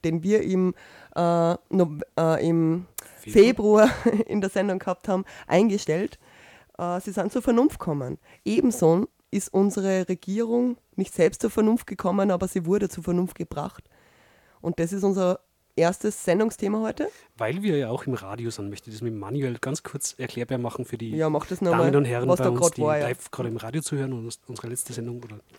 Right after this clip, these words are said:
Speaker 2: die all-, nicht alle Sendungen verfolgt haben. Äh, Manuel war ein Mensch, der festgestellt hat, dass auf der A K Salzburg, also der Arbeiterkammer Salzburg-Seite, ähm, personenbezogene Daten beliebig einsehbar sind, wann man es schafft, eine Sozialversicherungsnummer zu erraten. Und Sozialversicherungsnummern sind gar nicht so schwer zu erraten, hat sich herausgestellt.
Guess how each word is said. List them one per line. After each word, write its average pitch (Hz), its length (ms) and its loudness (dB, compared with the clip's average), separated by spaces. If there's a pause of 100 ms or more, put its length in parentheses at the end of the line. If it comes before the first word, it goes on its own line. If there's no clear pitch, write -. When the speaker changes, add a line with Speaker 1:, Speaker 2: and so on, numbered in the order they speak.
(300)
Speaker 2:
die 180 240 -4
all-, 180 220 4
nicht 170 320 -4
alle 147 420 -4
Sendungen 135 380 -8
verfolgt 127 420 -12
haben. 135 160 -10 (640)
Äh, 131 180 4
Manuel 143 440 4
war 131 140 2
ein 123 60 0
Mensch, 123 240 -2
der 120 200 -4
festgestellt - 560 -8
hat, 123 140 -8
dass 120 120 -10
auf 123 120 -10
der 120 160 -10
A 120 80 -6
K 123 160 -4
Salzburg, 143 480 -6
also 117 140 -6
der 117 120 -10
Arbeiterkammer 113 460 -8
Salzburg-Seite, 135 760 -10 (480)
ähm, 113 460 -6
personenbezogene 143 680 0
Daten 117 420 -8
beliebig 135 380 -8
einsehbar 131 460 -2
sind, 117 280 -6
wann 113 120 -6
man 117 140 -6
es 113 100 -10
schafft, - 380 -8
eine 113 140 -8
Sozialversicherungsnummer 147 1000 -4
zu 135 140 -6
erraten. 113 420 -8
Und 113 120 -8
Sozialversicherungsnummern 117 960 -10
sind 107 120 -12
gar 107 120 -16
nicht 107 100 -14
so 117 100 -14
schwer 185 220 -4
zu 190 100 -2
erraten, 147 420 -4
hat 131 60 -8
sich 143 140 -6
herausgestellt. 123 480 -8